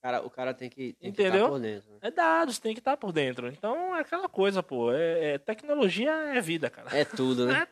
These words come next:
Speaker 2: tudo, pô. É, é foda.
Speaker 1: É bem, pessoal, é, tudo que é bom tem
Speaker 2: Dura
Speaker 1: um fim,
Speaker 2: pouco,
Speaker 1: né?
Speaker 2: né?
Speaker 1: Dura pouco e tem um fim, né?
Speaker 2: Porra.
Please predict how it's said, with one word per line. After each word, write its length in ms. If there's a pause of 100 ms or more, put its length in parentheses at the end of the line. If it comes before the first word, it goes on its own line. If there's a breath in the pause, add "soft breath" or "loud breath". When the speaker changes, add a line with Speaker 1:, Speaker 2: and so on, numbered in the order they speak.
Speaker 2:
tudo, 280
pô. 180
É, 440
é 40 (120)
foda. 340 (600)
Speaker 1:
É 80
bem, 220
pessoal, 680
é, 640 (220)
tudo 180
que 100
é 100
bom 520 (280)
tem 100
Speaker 2:
Dura 140
Speaker 1:
um 40
fim, 180
Speaker 2:
pouco, 100
Speaker 1:
né? 100
Speaker 2:
né? 60
Speaker 1:
Dura 280
pouco 300
e 40
tem 180
um 80
fim, 300
né? 180
Speaker 2:
Porra. 200